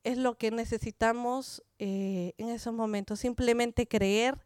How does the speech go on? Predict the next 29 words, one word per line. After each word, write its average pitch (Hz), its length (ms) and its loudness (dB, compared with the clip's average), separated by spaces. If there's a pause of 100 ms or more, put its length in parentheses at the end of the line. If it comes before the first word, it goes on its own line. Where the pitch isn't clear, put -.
(320)
y 240 80 -2
decir, 226 560 4
"Señor, 233 600 -2 (720)
creo 233 280 4
en 196 100 -2
ti, 180 320 -12 (720)
creo 233 260 4
en 214 100 -2
ti", 226 200 -6
y 233 300 -2
ir 269 80 2
así, 208 520 -2
ir 247 160 -2
así. 214 340 -2
S-, - 200 -12 (120)
Dios 254 420 2
tiene 285 340 2
un 262 160 0
plan, 254 480 2 (380)
tiene 302 340 8
un 277 80 6
camino, 240 720 2 (340)
Dios 247 380 -2
está 277 420 2
haciendo 247 480 2
algo 247 260 4
en 233 120 -2
tu 208 180 -2
vida. 220 400 0